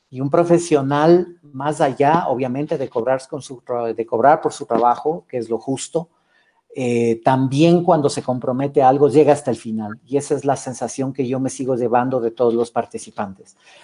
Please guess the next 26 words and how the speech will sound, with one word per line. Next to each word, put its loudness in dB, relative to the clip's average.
O 0
sea, 4
les 6
invité 2
a 6
esto, 0
me -2
pareció -6
que -4
era -2
interesante -4
escuchar, 0
eh, -8
ya 2
te 0
digo, 2
a 4
fotógrafos 0
y -8
a, -10
y -10
a -6
escritores, 2
y -2
a 6
todos, 2